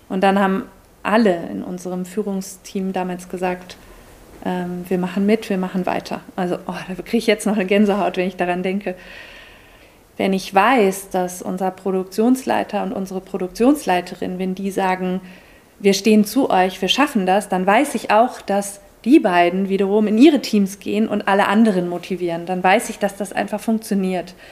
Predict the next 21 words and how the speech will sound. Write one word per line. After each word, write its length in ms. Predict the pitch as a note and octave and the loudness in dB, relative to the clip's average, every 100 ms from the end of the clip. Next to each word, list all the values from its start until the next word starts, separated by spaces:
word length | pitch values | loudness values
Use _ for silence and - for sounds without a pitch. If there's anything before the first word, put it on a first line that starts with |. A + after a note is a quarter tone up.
| - - - | -20 -20 -8
Wenn 120 | - G3+ | 0 2
die 100 | A3+ | 6
beide 260 | A3+ A3 | 6 4
gesagt 360 | G#3 G#3 G3+ - | 2 2 0 -2
hätten, 320 | G#3 G#3 G3+ - | -4 -2 -4 -6
ganz 240 | G3+ G3 | -6 -4
ehrlich, 400 | - G#3 G3 - - | -4 -2 -4 -8 -12
Melanie, 320 | G#3 G3+ G3 | -6 -4 -4
Benno, 320 | F#3+ G3+ G3 - - - - _ - - - - - | -4 -4 -4 -6 -14 -18 -18 _ -20 -20 -20 -20 -16
tut 180 | - A#3 | -8 -4
uns 180 | A#3 A3 | -2 -2
echt 260 | G#3+ G3+ | -4 -4
super 220 | - G#3+ G3 | -8 -2 0
leid, 360 | F#3+ G3+ G#3 | 4 2 0
aber 220 | - F#3+ F#3 | -2 -2 -2
wir 120 | F#3+ | -2
suchen 200 | G#3+ G#3+ | 0 -2
uns 120 | G3 | -2
jetzt 140 | G3 | -6
was 160 | G3 F#3 | -6 -6
anderes 580 | F#3+ A3+ F#3+ G3+ G#3 - | 0 2 2 0 -4 -14